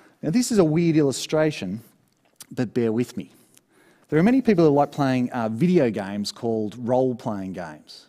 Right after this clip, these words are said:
And in a role-playing game, you become the character in the game. You control them and you choose what they do in each situation. And once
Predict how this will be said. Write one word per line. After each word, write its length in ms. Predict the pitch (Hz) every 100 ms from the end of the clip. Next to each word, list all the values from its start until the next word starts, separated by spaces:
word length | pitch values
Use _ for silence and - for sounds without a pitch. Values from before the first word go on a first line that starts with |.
| -
And 100 | 139
in 60 | 190
a 80 | 147
role-playing 840 | 127 160 185 180 - 147 123 107
game, 580 | 117 139 127 82 95 110 _ _ _ -
you 360 | 123 139 214 190
become 560 | 185 - 131 123 123 131
the 220 | 110 131
character 720 | - 175 165 143 - 104 104 117 _ _ _
in 220 | 127 127
the 80 | 113
game. 480 | 117 147 127 85 - _ _ _ _ _ -
You 200 | 123 131
control 480 | 143 127 135 139 170
them 180 | 196 160
and 340 | 120 120 120
you 220 | 117 139
choose 500 | - 139 135 135 -
what 220 | 123 113
they 180 | 123 120
do 380 | 110 120 123 127
in 340 | 123 113 113 123
each 220 | 123 120
situation. 720 | - 113 - 117 151 147 - - _ _ _ _ _ _ 147
And 160 | 151
once 580 | 220 247 226 - -